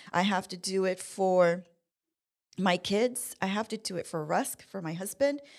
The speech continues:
Um, he needs me around. He, my kids need me around. I need to be here for my parents. If I'm not taking care of me, nobody's gonna take care of me. So I have to do that."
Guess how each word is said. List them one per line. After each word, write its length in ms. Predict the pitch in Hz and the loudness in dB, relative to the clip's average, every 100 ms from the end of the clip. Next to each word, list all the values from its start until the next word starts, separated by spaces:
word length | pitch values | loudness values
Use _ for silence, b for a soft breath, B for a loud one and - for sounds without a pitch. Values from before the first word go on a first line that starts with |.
| B B B - | B B B -2
Um, 240 | 208 190 - | 2 2 0
he 200 | 214 247 | -2 2
needs 320 | 247 254 254 | 2 0 0
me 180 | 226 220 | -2 0
around. 440 | 202 196 190 233 | 2 2 2 0
He, 100 | 262 | -2
my 240 | 208 190 175 | -4 -4 -6
kids 400 | - 208 220 - | -4 0 0 0
need 160 | 233 | 0
me 100 | 226 | 2
around. 360 | 220 214 214 208 | 2 2 0 -2
I 200 | 208 220 | -2 0
need 200 | 247 233 | 2 0
to 100 | 220 | -4
be 140 | 208 196 | -6 -4
here 140 | 196 | -6
for 120 | 196 | -4
my 140 | 175 175 | -4 -4
parents. 420 | 190 190 240 208 | -4 -4 -4 -4
If 140 | 175 | -4
I'm 100 | 202 | -4
not 140 | 190 - | -6 -8
taking 240 | 208 196 | -10 -10
care 240 | - 196 | -6 -4
of 80 | 180 | -4
me, 280 | 180 190 220 | -4 -4 -2
nobody's 520 | 214 190 196 185 185 | 2 2 2 -2 -4
gonna 200 | 196 165 | -8 -8
take 220 | - 180 | -8 -10
care 240 | - 175 131 | -4 -2 -2
of 80 | 151 | -4
me. 140 | 107 | -8
So 200 | - 175 | -4 0
I 100 | 190 | 2
have 180 | 196 180 | 0 -6
to 100 | 165 | -8
do 140 | 165 | -6
that." 280 | 151 139 - | -4 -4 -6